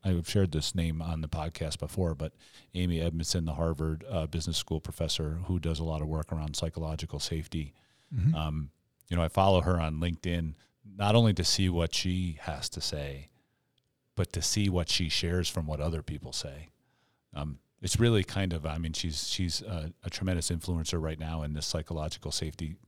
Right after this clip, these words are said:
Speaker 1: uh, place. But it is really interesting to see that she doesn't do all the content creation herself.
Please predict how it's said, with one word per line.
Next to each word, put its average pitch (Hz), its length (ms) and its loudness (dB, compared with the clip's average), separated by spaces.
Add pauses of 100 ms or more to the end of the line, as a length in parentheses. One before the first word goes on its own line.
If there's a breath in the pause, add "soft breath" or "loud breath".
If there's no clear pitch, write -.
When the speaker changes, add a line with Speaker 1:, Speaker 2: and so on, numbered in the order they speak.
(140)
Speaker 1:
uh, 73 100 -8
place. - 560 -6 (640 loud breath)
But 87 160 2
it 87 100 0
is 85 420 0
really 101 300 4
interesting 80 640 -2
to 73 200 -2
see 92 440 2
that 78 180 -4
she - 180 0
doesn't 80 300 -2
do 78 220 -2
all 76 200 0
the 65 100 -8
content 73 460 -8
creation 73 420 -8
herself. - 500 -6